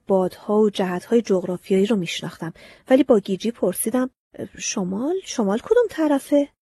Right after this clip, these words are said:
هر دو نفر با دست شمال رو به هم نشون دادن. منم گفتم: "آها، اونجا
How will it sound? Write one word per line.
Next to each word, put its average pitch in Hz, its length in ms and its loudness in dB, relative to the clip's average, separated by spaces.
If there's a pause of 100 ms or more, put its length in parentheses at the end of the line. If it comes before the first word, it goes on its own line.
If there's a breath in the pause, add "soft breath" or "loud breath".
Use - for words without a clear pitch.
(320)
هر 254 240 -2
دو 240 160 4
نفر 202 440 0
با 180 180 2
دست 185 320 -2
شمال 190 360 -2
رو 202 60 4
به 185 100 -2
هم 175 120 -4
نشون 165 380 -6
دادن. - 260 -16 (400)
منم 262 200 0
گفتم: 277 400 -2 (380 loud breath)
"آها، 294 560 0
اونجا 269 340 -2